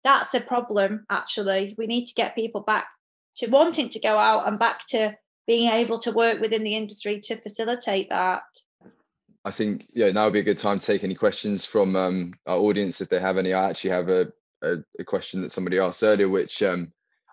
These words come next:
Speaker 2: I thought of when you were talking about the twenty-first of June.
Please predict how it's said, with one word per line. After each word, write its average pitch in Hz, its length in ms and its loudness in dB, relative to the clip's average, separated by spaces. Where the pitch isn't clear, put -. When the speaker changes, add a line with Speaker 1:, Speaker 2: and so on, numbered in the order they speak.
Speaker 2:
I 92 80 -2
thought 107 340 6
of 95 100 -6
when 92 340 0
you 98 80 -4
were 92 80 -2
talking 98 380 -4
about 87 300 -2
the 92 60 -8
twenty-first 92 540 -2
of 90 60 -8
June. 95 440 -2